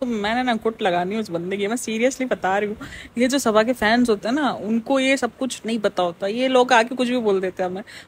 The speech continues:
"Google करो, ये करो, वो करो।" भाई, नहीं मिलता। अगर ऐसा होता, तो seriously doctor ना आपको लोहे की कढ़ाई पीस पीस के जो ना, वो खाने को बोल देते हैं कि, "ये लो, ये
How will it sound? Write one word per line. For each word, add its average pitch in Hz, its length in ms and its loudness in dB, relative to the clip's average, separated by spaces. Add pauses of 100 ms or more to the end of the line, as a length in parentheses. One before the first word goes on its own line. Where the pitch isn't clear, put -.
(120)
"Google 262 280 6
करो, 240 220 4
ये 247 180 2
करो, 240 280 4
वो 240 160 0
करो।" 226 240 0
भाई, 233 280 -2 (180)
नहीं 240 300 0
मिलता। 208 500 0 (600)
अगर 233 200 2
ऐसा 226 240 0
होता, 196 480 -2 (340)
तो 254 80 -8
seriously 247 520 0
doctor 214 360 0
ना 240 160 2
आपको 214 520 0
लोहे 208 260 0
की 214 100 -4
कढ़ाई 196 400 0
पीस 202 160 -6
पीस - 240 -8
के 101 120 -4
जो 92 100 -4
ना, 92 120 -4
वो 196 220 -4 (100)
खाने 180 220 -4
को 180 120 -8
बोल 170 180 -4
देते 175 220 -10
हैं 185 100 -8
कि, 196 60 -8
"ये 190 160 0
लो, 196 140 -2
ये 190 280 -2